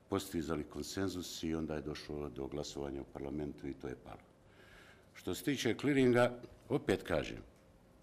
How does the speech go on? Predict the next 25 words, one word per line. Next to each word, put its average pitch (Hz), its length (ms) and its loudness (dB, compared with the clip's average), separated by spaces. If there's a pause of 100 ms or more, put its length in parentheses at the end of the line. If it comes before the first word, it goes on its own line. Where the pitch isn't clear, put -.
(280)
imali 98 300 4
smo, 95 220 -2
to, 92 300 -6
o 107 60 -6
tome 98 180 -2
sam 92 160 -4
dovoljno 82 300 0
rekao. - 320 -8 (920)
Ja 120 180 6
mislim 123 320 4
da 107 80 0
svi - 240 2
trebamo 87 320 2
biti 87 260 -2 (340)
zadovoljni. 92 500 0
Bosna 92 280 0
i 78 40 0
Hercegovina 64 460 -2
je 64 60 -2
uspjela 57 300 -8 (100)
da 65 180 -6 (480)
naplati 71 680 -2 (800)
dug 80 280 2 (540)
u 107 100 2
gotovini, 92 580 2